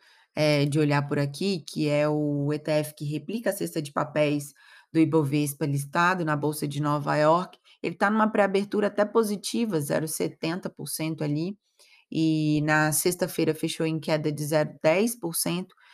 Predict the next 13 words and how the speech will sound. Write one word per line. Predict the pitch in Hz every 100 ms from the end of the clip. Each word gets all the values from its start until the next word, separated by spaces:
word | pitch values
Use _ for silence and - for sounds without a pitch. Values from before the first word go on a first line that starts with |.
| - _
em, | 170 175 180 - _ _ _
cotado | 185 180 160 160
a |
vinte | 156 175 170
e |
nove | 170 160 151
dólares | 147 151 165 170 160 175
e | 254
noventa | 262 202 202 254 294
e | 233
quatro. | - 165 160 170 - 214 _ _ -
E | 180
detalhe, | 196 202 165 160 143